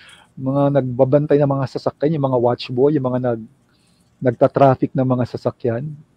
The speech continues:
Minsan narinig ko sila nag-uusap-usap. Ang sabi ng isa, "Kita mo, yung mga nagsisimba dito, puro mga mayayaman. Sa isip-isip ko, "Pwede naman sila pumasok eh." Ah, siguro lang nahihiya dahil yung suot nila, pero kung minsan talaga ito ay isang sad reality sa buhay."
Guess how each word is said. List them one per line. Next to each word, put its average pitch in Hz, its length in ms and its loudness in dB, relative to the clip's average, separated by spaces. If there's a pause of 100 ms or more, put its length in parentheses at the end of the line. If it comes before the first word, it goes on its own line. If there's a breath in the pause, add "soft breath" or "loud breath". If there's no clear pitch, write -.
(260)
Minsan 196 240 0
narinig 143 320 2
ko - 80 -12
sila 143 160 2
nag-uusap-usap. 139 880 0 (580 soft breath)
Ang 127 320 0
sabi 131 320 2
ng 151 80 -2
isa, 139 240 -4
"Kita - 240 -6
mo, 156 240 -2
yung 156 160 -2
mga 131 240 -2
nagsisimba 127 400 -2
dito, 120 240 -4
puro 135 240 -4
mga 123 160 -4
mayayaman. 127 640 -2 (640)
Sa - 160 -6
isip-isip 202 680 -2
ko, 143 140 2
"Pwede 269 240 2
naman 403 160 2
sila 330 160 4
pumasok 147 680 2
eh." - 60 -14 (480 loud breath)
Ah, 147 240 0
siguro 190 400 4
lang 143 160 4
nahihiya 131 480 4
dahil 127 260 2
yung 127 80 -2
suot 143 240 -4
nila, 180 300 4
pero 190 240 -2
kung 233 160 -2
minsan 247 160 -2
talaga 202 320 4
ito 196 260 0
ay 190 220 0
isang 170 240 -2
sad 165 400 0
reality 139 560 2
sa 123 160 -4
buhay." 107 480 -6